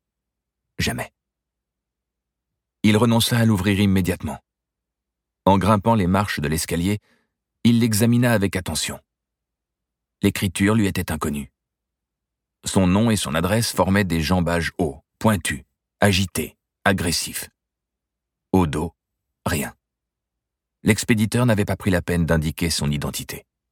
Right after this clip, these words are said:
Il jeta la lettre sur le canapé, ouvrit le réfrigérateur et décapsula une bière. Après avoir pompé deux fois de suite sur une cigarette,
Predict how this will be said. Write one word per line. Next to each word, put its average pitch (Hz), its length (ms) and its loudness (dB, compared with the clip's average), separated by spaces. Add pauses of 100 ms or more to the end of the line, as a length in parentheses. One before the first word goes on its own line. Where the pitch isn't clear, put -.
(1160)
Il 90 180 4
jeta 87 240 0
la 90 120 2
lettre 87 260 -2
sur 82 160 -4
le 82 80 0
canapé, 87 460 0 (500)
ouvrit 101 320 2
le 107 80 4
réfrigérateur 98 800 0
et 90 80 -2
décapsula 82 500 -2
une 76 140 0
bière. 73 320 -4 (1040)
Après 90 220 0
avoir 87 260 2
pompé 92 320 0
deux 92 160 0
fois 95 160 -2
de - 80 -10
suite 95 220 -2
sur 85 180 -2
une 82 80 0
cigarette, 73 520 -4